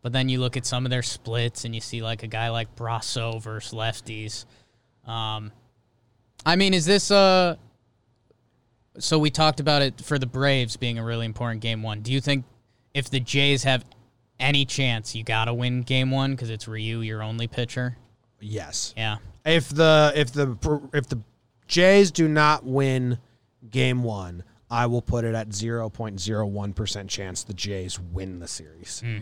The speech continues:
Speaker 1: I hear what you're saying, and I, I agree mostly. I do think, like, the the Jays' plan, if they're going to win this series, they gotta hit, and they gotta hit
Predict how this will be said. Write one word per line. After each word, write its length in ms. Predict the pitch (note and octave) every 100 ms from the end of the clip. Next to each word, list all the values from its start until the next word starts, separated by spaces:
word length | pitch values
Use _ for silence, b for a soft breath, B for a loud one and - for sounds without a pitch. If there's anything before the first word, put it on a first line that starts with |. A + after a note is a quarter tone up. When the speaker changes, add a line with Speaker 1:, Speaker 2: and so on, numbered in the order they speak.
| - - - _ _ _ _ _ _ _ _ _ _ _ - B B B
Speaker 1:
I 120 | - E3+
hear 160 | F#3
what 180 | F#3 F#3
you're 60 | F3
saying, 340 | E3 D#3+ D#3
and 100 | D3
I, 180 | C#3 C#3 -
I 120 | C3
agree 420 | C3 B2 C#3 C#3
mostly. 500 | C3 B2+ B2+ - B2+
I 80 | C3
do 220 | C#3 F#3+
think, 400 | G3 G#3 F#3+ - - _ _
like, 300 | C#3 C#3 -
the 260 | C#3+ C#3 B2+ - _ _ _ _
the 80 | D3+
Jays' 440 | D3 E3+ A3 A#3 -
plan, 580 | - E3+ F#3+ G3+ G3 F#3
if 200 | C#3+ C3
they're 200 | D3 E3
going 260 | E3+ E3+ D#3
to 60 |
win 200 | C#3+ D3
this 160 | D3+ D3+
series, 440 | E3 E3 E3 D3
they 200 | B2+ C#3
gotta 200 | C#3+ C#3
hit, 260 | A#2+ C#3 C3
and 100 | B2+
they 80 | A#2+
gotta 160 | A2+ A2+
hit 180 | B2